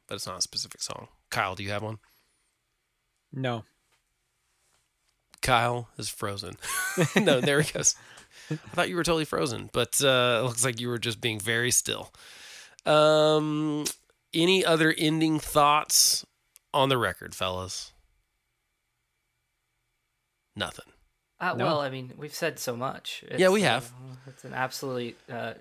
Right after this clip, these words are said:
Speaker 3: absolutely magical piece of music. I love this record.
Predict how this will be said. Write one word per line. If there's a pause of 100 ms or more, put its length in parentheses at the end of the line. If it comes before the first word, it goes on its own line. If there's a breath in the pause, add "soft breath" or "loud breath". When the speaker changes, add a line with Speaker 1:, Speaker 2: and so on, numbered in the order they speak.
(180)
Speaker 3:
absolutely (120)
magical
piece
of
music. (320)
I
love
this
record.